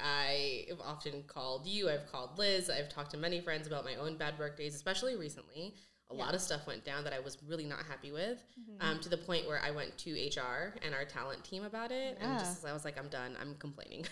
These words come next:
Speaker 1: <laughs> But I haven't resigned yet. So for you
Speaker 2: You said yet.
Speaker 1: I did. There's always a yet.
Speaker 2: <laughs>
Speaker 1: You never know. <laughs>
Speaker 2: Come to the dark side.
Speaker 1: One
Speaker 2: I'm just
Speaker 1: day I
Speaker 2: kidding,
Speaker 1: might
Speaker 2: I'm
Speaker 1: be
Speaker 2: kidding.
Speaker 1: pushed far enough. But
Speaker 2: I'm, <laughs> I'm not here encouraging people to just quit their job,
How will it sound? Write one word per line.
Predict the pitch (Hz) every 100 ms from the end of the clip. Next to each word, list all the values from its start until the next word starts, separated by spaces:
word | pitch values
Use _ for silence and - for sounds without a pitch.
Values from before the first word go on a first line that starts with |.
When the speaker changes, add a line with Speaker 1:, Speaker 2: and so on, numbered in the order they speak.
| -
Speaker 1:
<laughs> | 427 466 466 427 - 392 - - - - -
But | 226 - - - -
I |
haven't | 151 147 127 - _
resigned | 139 143 156 190
yet. | - - - - _
So | - 180
for | 180
you | 175 180 247 254 147 180
Speaker 2:
You | 254
said | 359 233
yet. | 196 160 -
Speaker 1:
I | 202
did. | 226 359 165 165
There's | 175
always | 196 339 285
a | -
yet. | 240 147 - 392 440
Speaker 2:
<laughs> | 480 466 -
Speaker 1:
You | - 240
never | 285 165
know. | 165 185 214 -
<laughs> |
Speaker 2:
Come | 359 494 494 554 - 480 - - - - - -
to | - 180
the |
dark | 254 277 277
side. | - 240 254 262 277 277
Speaker 1:
One | 320
Speaker 2:
I'm | 339
just | 269
Speaker 1:
day | 190
I |
Speaker 2:
kidding, | 180 214
Speaker 1:
might | 254
Speaker 2:
I'm | 262
Speaker 1:
be |
Speaker 2:
kidding. | 196 262
Speaker 1:
pushed | 226 -
far | 208 202
enough. | 175 123 -
But | 262
Speaker 2:
I'm, | 320 339 - -
<laughs> | - 311 453
I'm | 381
not | 403 403
here | 392 415 339 -
encouraging | 285 254 277 277
people | 269 262 233
to | 262
just | 220 226
quit | - 226
their | - 214
job, | 214 190 196